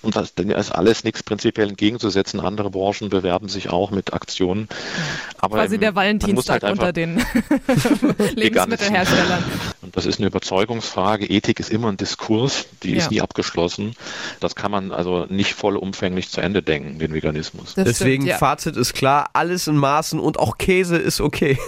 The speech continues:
Speaker 2: Auch
Speaker 3: An
Speaker 2: Käse
Speaker 3: der
Speaker 2: ist
Speaker 3: Stelle
Speaker 2: okay und dass man den Veganuary auch einfach mal nutzen kann, um sich ein paar andere Rezepte anzueignen und dann langfristig vielleicht einfach ein bisschen den Fleischkonsum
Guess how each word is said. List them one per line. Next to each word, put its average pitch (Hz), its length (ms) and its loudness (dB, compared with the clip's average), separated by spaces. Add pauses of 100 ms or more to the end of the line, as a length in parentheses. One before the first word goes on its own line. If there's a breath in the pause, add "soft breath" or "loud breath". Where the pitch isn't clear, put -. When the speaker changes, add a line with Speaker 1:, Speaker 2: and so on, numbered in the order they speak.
(260 loud breath)
Speaker 2:
Auch 247 180 2
Speaker 3:
An - 120 2
Speaker 2:
Käse 302 120 2
Speaker 3:
der 170 100 6
Speaker 2:
ist - 60 0
Speaker 3:
Stelle 277 260 4
Speaker 2:
okay 330 140 2
und 311 220 0
dass 294 120 2
man 294 160 2
den 269 200 4
Veganuary 226 800 4
auch 185 140 4
einfach 208 280 0
mal 196 140 4
nutzen 247 340 2
kann, 226 180 0
um 214 100 -2
sich 196 200 -2
ein 196 40 -4
paar 208 140 0
andere 196 320 0
Rezepte - 440 0
anzueignen 180 600 0
und 180 140 0
dann 180 120 2
langfristig 175 560 -2
vielleicht 170 280 0
einfach 180 220 0
ein 190 60 -2
bisschen 269 260 4
den 214 120 4
Fleischkonsum 202 680 2